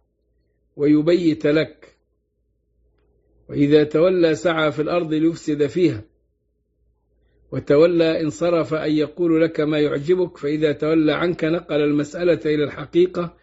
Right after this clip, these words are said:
بإظهار ما كان يخفيه. ويحتمل المعنى أنه إذا تولى شيئاً آخر من الولاية، من الولاية، ففيه تولى من التولي وهو الانصراف والإعراض، وفيه تولى من الولاية.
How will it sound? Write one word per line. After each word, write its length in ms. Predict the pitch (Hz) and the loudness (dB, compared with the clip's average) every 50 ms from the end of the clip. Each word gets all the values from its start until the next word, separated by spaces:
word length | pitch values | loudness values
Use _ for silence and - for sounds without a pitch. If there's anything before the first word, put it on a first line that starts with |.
| _ _ _ _ _ _ _ _ _ | _ _ _ _ _ _ _ _ _
بإظهار 600 | 135 143 156 135 135 135 160 175 175 165 156 151 | -2 0 0 0 2 0 2 2 2 2 2 2
ما 160 | 147 147 139 | 0 0 -2
كان 300 | 135 - 175 175 170 160 | -2 -2 -2 0 0 2
يخفيه. 680 | 151 147 139 139 - - 180 196 170 - 107 - - _ _ _ _ _ _ _ _ _ _ _ _ _ _ _ _ _ _ _ _ _ _ _ _ _ _ | 2 0 0 -2 -4 -4 -2 -2 -2 -2 -4 -8 -16 _ _ _ _ _ _ _ _ _ _ _ _ _ _ _ _ _ _ _ _ _ _ _ _ _ _
ويحتمل 600 | 131 127 127 - - - - 170 170 175 165 160 | -4 -4 -4 -4 -4 0 2 4 4 4 4 2
المعنى 520 | 160 156 151 170 170 170 170 160 160 160 160 | 2 2 0 0 -2 0 0 0 0 0 0
أنه 300 | 160 165 175 165 156 156 | 0 0 0 0 0 -2
إذا 260 | 151 151 147 156 147 | -2 0 0 0 -2
تولى 480 | 147 - 147 151 170 180 165 156 151 139 | 0 -2 2 2 2 4 2 2 0 -2
شيئاً 580 | - - 165 165 156 160 156 151 151 160 165 | -2 -2 -2 -2 -2 -4 -4 -4 -2 -2 -2
آخر 300 | 170 - - 160 156 151 | -2 -2 -2 -2 -2 0
من 140 | 147 147 143 | 0 0 0
الولاية، 720 | 139 139 139 139 143 151 165 180 175 180 190 185 185 - _ _ _ _ _ _ _ _ _ _ _ 135 | 0 0 0 2 2 2 2 2 2 0 -2 -4 -8 -14 _ _ _ _ _ _ _ _ _ _ _ -8
من 200 | 131 147 156 151 | -6 -4 -2 -2
الولاية، 880 | 143 143 143 139 139 147 156 170 170 180 185 175 180 - 214 220 220 - _ _ _ _ _ _ _ _ _ _ | -2 0 0 0 2 2 2 2 2 2 0 -2 -6 -10 -12 -14 -14 -18 _ _ _ _ _ _ _ _ _ _
ففيه 600 | - 139 117 - 180 185 180 170 170 175 160 160 | -10 -10 -8 -4 -2 0 2 4 4 2 2 2
تولى 540 | 160 147 147 160 175 175 170 170 170 165 | 2 4 4 4 4 2 2 0 0 0
من 200 | 156 156 151 151 | 0 0 -2 -2
التولي 600 | 147 135 - - 147 147 165 180 180 170 160 147 131 | -4 -4 -6 -4 0 2 2 2 2 0 -2 -2 -2
وهو 220 | 131 127 143 143 | -2 -2 -2 -2
الانصراف 600 | 139 139 135 131 - 147 143 156 170 165 - - | 0 -2 -4 -6 -6 -4 -2 -2 -2 -2 -2 -4
والإعراض، 580 | 143 139 139 127 131 143 156 175 196 202 185 165 | -4 -4 -4 -2 0 2 2 2 2 0 -2 -4
وفيه 500 | 156 151 135 - 175 185 156 151 143 - | -6 -8 -6 -4 -2 -2 0 -2 -2 -2
تولى 420 | - 147 156 165 180 175 160 156 | 0 0 0 0 0 0 -2 -2
من 160 | 151 156 147 | 0 0 0
الولاية. 600 | 143 135 135 139 143 156 165 156 131 117 104 - | 0 2 0 2 2 2 2 2 0 -2 -6 -12